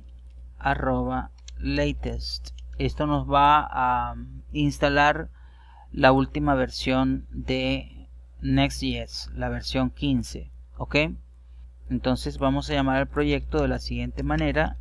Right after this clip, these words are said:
Inventory System, y le vamos a pasar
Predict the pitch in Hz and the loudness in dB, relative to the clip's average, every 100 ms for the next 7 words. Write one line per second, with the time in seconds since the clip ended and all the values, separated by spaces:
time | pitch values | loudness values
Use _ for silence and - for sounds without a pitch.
0 | - 127 120 117 127 127 143 135 135 135 | -8 -4 -2 -2 -2 -2 -2 0 0 -2
1 | - - - - - - - - - 170 | -6 -12 -14 -14 -16 -14 -12 -8 -4 -4
2 | - - 151 165 185 208 - - - - | -4 -2 -2 -2 -6 -8 -12 -18 -18 -20
3 | - - - - - - - - 214 202 | -20 -20 -20 -20 -20 -20 -8 0 4 6
4 | 156 151 151 160 - 156 - 143 135 - | 6 4 2 2 2 0 4 6 6 2